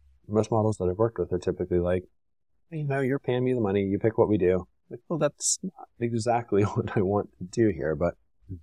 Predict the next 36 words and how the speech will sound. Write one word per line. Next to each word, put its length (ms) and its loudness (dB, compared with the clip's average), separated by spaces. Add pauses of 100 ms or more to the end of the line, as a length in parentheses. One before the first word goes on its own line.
(920)
I'd 180 6
like 140 4
to 80 -2
look 120 -2
at 60 0
doing 180 2
portfolio 540 2
reviews, 540 -4
although 240 0
that 180 2
pretty 160 -4
much 160 -4
requires 380 -2
video. 400 -2 (420)
That 160 6
would 120 4
probably 260 4
be 140 0
best 280 0
done 180 0
over 180 -4
Zoom, 380 -4 (120)
'cause 140 -6
then 120 -2
you 80 -2
can 120 -4
share 200 2
your 120 4
screen 400 -4
and 140 -6
show 240 -2
the, 320 -4 (320)
the 400 -2
portfolio 560 2
over 180 -2
Zoom. 280 -2